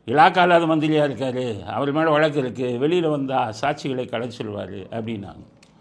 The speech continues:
உடனே சுப்ரீம் கோர்ட், "ஆமா, ஆமா, நீங்க இலாக்கா இல்லாத மந்திரியா இருக்கீங்க, பெயில் கொடுத்தா சாட்சிகளை கலைச்சிருவீங்க" அப்படின்னாங்க. உடனே ஸ்டாலின் வந்து ராஜினாமா செய்ய சொன்னாரு மந்திரியை. மந்திரியை ராஜினாமா பண்ணிட்டு மறுபடியும் பெயில் கேட்டாங்க.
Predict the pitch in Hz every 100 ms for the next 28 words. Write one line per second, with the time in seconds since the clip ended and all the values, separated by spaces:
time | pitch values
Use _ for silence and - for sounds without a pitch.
0 | _ - 160 185 156 156 139 120 139 139
1 | 123 95 85 92 123 117 98 90 95 123
2 | 147 170 156 151 139 135 131 123 123 113
3 | 104 101 123 143 131 120 120 117 160 165
4 | 139 107 - - 113 101 92 82 - _
5 | _ _ - 113 113 98 85 - - -
6 | _ _ _ _ 139 156 160 151 143 143
7 | 147 135 131 120 135 127 110 113 135 127
8 | 113 92 104 - 87 87 85 - - _
9 | 139 131 120 104 90 - _ _ _ _
10 | - 226 233 208 185 180 180 175 165 156
11 | 160 185 202 226 214 190 175 156 135 104
12 | 104